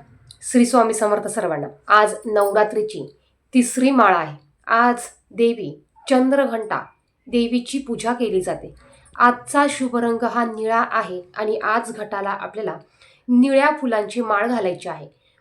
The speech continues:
मग तुम्ही गोकर्णीची फुलं, कृष्णकमळची फुलं या फुलांची माळ घालायची आहे आणि देवीला आज दूध साखरेचा नैवेद्य आपल्याला दाखवायचा आहे. तर बघा, सध्या नवरात्र चालू आहे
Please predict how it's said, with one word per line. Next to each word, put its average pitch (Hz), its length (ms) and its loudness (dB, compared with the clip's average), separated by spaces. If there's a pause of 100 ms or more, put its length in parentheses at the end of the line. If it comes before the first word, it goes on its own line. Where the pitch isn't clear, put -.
(100)
मग 277 220 0
तुम्ही 277 160 0
गोकर्णीची 233 640 0
फुलं, 175 380 -6 (320)
कृष्णकमळची 254 880 -4
फुलं 233 240 -4 (400)
या 247 140 2
फुलांची 226 480 -4
माळ 208 220 0
घालायची 190 460 -8
आहे 180 240 -6 (280)
आणि 220 260 0
देवीला 226 440 -2
आज 196 420 -4 (380)
दूध 277 320 0
साखरेचा 220 720 -6
नैवेद्य 190 540 -6
आपल्याला 185 320 -6
दाखवायचा 175 540 -4
आहे. 147 140 -12 (540)
तर 233 120 -2
बघा, 233 300 0 (300)
सध्या 254 360 -2
नवरात्र 240 540 0
चालू 226 300 0
आहे 208 260 -2